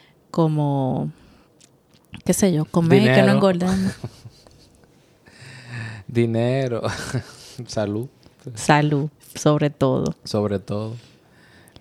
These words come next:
Speaker 1: Que
Speaker 2: Eh,
Speaker 1: podamos disfrutar de esas cositas que siempre hemos querido hacer y que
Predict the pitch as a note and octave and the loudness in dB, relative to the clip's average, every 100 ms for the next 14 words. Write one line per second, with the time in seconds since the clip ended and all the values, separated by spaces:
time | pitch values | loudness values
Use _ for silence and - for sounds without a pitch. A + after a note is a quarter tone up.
0 | _ - - F#3+ E3 D#3 E3+ F#3+ F#3 F3+ | _ 0 2 4 4 4 4 2 2 2
1 | E3 D#3+ D#3+ F#3 F3 F3 - D3 - D3+ | 2 2 2 0 0 -2 -2 -2 0 -2
2 | - D3 D3+ D3+ E3 E3+ - D#3 D#3 D3+ | -4 -2 0 2 2 2 2 2 2 0
3 | - A#3 F3+ - D3 D3 | 0 0 0 0 0 0